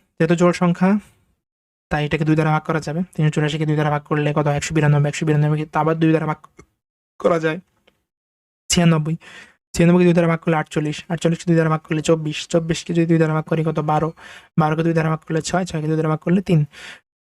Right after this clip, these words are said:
তিনকে তো আর তিন দ্বারা ভাগ করলে এক। তো এখানে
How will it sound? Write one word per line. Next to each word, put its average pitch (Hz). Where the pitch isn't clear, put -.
তিনকে 180
তো 170
আর 160
তিন 170
দ্বারা 160
ভাগ 151
করলে 151
এক। 143
তো 160
এখানে 180